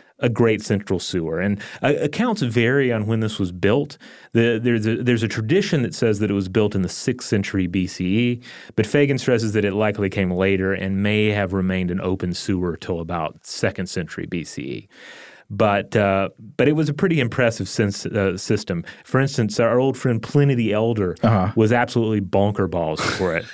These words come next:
Speaker 2: <laughs>
Speaker 1: Uh, I wanna read a quotation here. This is from the, uh, the Rackham translation that we've, uh, used before on the show.
Speaker 2: You mean of the natural history?
Speaker 1: Yes, this is from the natural history.
Speaker 2: Okay.
Speaker 1: Quote, "But at that time, elderly men still admired the vast dimensions of the rampart,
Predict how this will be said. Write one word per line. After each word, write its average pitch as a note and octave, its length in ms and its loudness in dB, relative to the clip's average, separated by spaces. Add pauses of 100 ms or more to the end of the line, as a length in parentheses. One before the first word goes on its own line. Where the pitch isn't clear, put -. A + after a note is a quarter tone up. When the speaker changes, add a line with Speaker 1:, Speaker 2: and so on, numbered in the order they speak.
(140)
Speaker 2:
<laughs> - 200 4
Speaker 1:
Uh, - 60 4
I B2 200 4
wanna B2+ 220 2
read A#2 460 2
a G#2 120 2
quotation G#2 580 2
here. F#2+ 140 0
This A2 180 -2
is G#2 80 -4
from G2 260 0
the, F#2 360 0
uh, F2 160 -2 (240)
the F#2+ 120 0
Rackham F#2+ 420 0
translation E2 720 -6
that D#2+ 140 -8
we've, E2 260 -8
uh, D#2 60 -4
used E2+ 300 -8
before E2+ 360 -6
on - 80 -10
the - 60 -12
show. - 360 -8 (200)
Speaker 2:
You B2+ 80 8
mean A#2+ 160 8
of F#2+ 80 0
the F#2 180 2
natural G#2 320 2
history? E3 480 2
Speaker 1:
Yes, B2+ 200 2
this A#2 180 0
is A2+ 80 -2
from A2 160 0
the F#2+ 60 0
natural F2 280 -4
history. F#2 380 -10
Speaker 2:
Okay. G#2 220 0 (280)
Speaker 1:
Quote, C3+ 440 0 (540)
"But D#3+ 140 4
at F3 140 2
that A3 220 2
time, C3+ 400 2
elderly C3+ 480 2
men G2+ 360 2
still A#2+ 240 0
admired G#2+ 540 2
the G#2+ 80 2
vast A2 760 0
dimensions G2+ 680 0
of F2+ 100 -2
the F#2+ 120 2
rampart, E2+ 640 -4